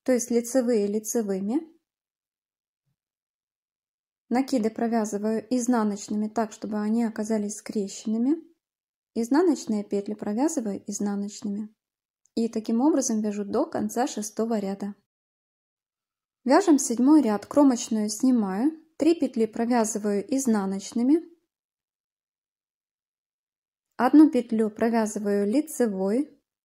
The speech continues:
Следующие три петли провязываю вместе лицевой.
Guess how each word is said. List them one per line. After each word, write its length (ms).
Следующие 880
три 200
петли 380
провязываю 800
вместе 800
лицевой. 960